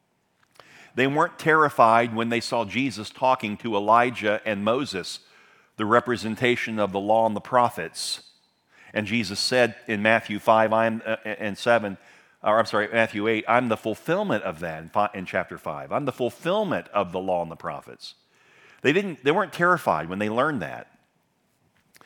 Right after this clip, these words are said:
No, notice it's, it's when God the Father speaks and says, "This is my beloved Son with whom I am well pleased. Listen to him." They were experiencing in that moment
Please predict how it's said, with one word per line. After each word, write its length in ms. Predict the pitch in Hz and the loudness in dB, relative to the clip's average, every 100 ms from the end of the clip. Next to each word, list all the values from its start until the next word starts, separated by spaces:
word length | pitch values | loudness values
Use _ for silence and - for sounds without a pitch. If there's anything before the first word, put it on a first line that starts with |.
| - - | -20 -4
No, 300 | 120 101 80 - - | 0 2 0 -12 -2
notice 480 | 117 156 165 - - | 2 2 2 -4 0
it's, 320 | 131 127 - - | 2 2 -4 2
it's 260 | 123 - | 2 2
when 600 | 113 123 147 156 156 151 - _ _ _ 101 | -6 0 2 2 -2 -8 -12 _ _ _ -4
God 380 | 123 147 156 127 | 2 2 2 -2
the 120 | 123 | -6
Father 840 | - - 147 147 113 92 69 62 _ _ _ _ _ _ _ _ _ | -4 -2 0 -2 -4 -10 -10 -14 _ _ _ _ _ _ _ _ _
speaks 880 | - - - 147 156 - - - - _ _ _ _ - | -10 -10 -2 -2 -2 -6 -6 -6 -6 _ _ _ _ 0
and 160 | 113 107 | 0 2
says, 380 | - 120 113 | 2 2 2
"This 240 | 92 135 - | 0 0 0
is 140 | 127 | -6
my 180 | 123 113 | 0 0
beloved 460 | 104 110 117 113 104 | 2 2 2 0 -6
Son 280 | - 107 | -4 -4
with 140 | 104 101 | -4 -8
whom 180 | 120 104 | -4 -2
I 140 | 101 | -2
am 100 | 95 | -2
well 160 | 95 87 | -4 -6
pleased. 480 | - 117 104 92 - - - - | -4 -2 -2 -6 -12 -20 -20 -16
Listen 680 | 95 98 151 - - 113 104 | -10 -2 -2 -2 -6 -8 -10
to 240 | - 104 98 | -10 -10 -10
him." 600 | - 113 95 67 65 62 _ _ _ _ _ _ _ _ _ _ - | -12 -12 -12 -14 -20 -20 _ _ _ _ _ _ _ _ _ _ 2
They 120 | 123 | 2
were 160 | 131 | 4
experiencing 1000 | 127 - - 156 165 151 - 107 117 120 - | 2 0 0 2 2 0 -2 -2 -2 -6 -8
in 140 | 107 | 0
that 240 | 120 131 | 2 0
moment 540 | 127 127 131 92 - | 0 -2 -2 -6 -8